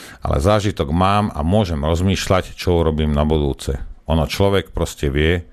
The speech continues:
že keby pritankuje typkovi doma, tak na deväťdesiatdeväť percent z toho nebude žiadna krvavá epopeja.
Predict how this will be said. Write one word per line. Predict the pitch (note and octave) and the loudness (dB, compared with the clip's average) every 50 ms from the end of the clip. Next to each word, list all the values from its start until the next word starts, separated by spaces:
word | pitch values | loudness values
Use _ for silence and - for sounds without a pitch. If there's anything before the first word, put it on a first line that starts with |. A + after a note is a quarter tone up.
| - _ _ _ | -20 _ _ _
že | - - C#2+ - | -6 -4 -4 -2
keby | - E2+ D2+ D2+ C2+ - - - - - - - - - - | -2 0 0 0 -2 -4 -6 -14 -20 -20 -20 -18 -8 -2 0
pritankuje | - B2+ - C3 A#2+ A2+ A2 - A2 G#2 F#2 | 0 0 0 0 -2 -2 -2 -2 -2 -2 -2
typkovi | - - A2 - - - G#2 F2 D#2+ | -2 -2 -4 -4 -2 -2 -2 0 0
doma, | D#2 D2+ E2+ E2 E2+ F#2 G2+ | 0 0 0 2 2 2 0
tak | - - D#2 D2 | 0 -2 -2 0
na | D2 D#2 | 0 0
deväťdesiatdeväť | E2 F#2+ G2 G#2 F#2 E2 - F2 E2+ D#2+ F#2 F2+ D#2 C#2 - | 0 0 0 0 -2 -2 0 0 0 0 0 0 0 -2 0
percent | - F#2 E2+ - - - G2 F2+ D#2+ | -2 -2 -2 -2 -4 -4 -4 -4 -4
z | - - | -2 0
toho | F2+ D#2+ D#2+ | 0 0 2
nebude | E2+ F2 E2+ E2+ F2 D#2+ D#2 | 2 0 0 2 2 0 0
žiadna | C#2+ - E2+ D#2 D2 D2+ D2 | 2 0 0 0 0 -2 -2
krvavá | - - D#2+ D#2+ D#2 D#2 D2+ D2 D2 D2 | 0 0 0 2 2 2 4 2 2 2
epopeja. | F#2+ F#2 - G#2+ - - - E2+ D#2 C#2 C2+ | 0 0 0 -2 -2 0 -2 -2 -2 -2 -6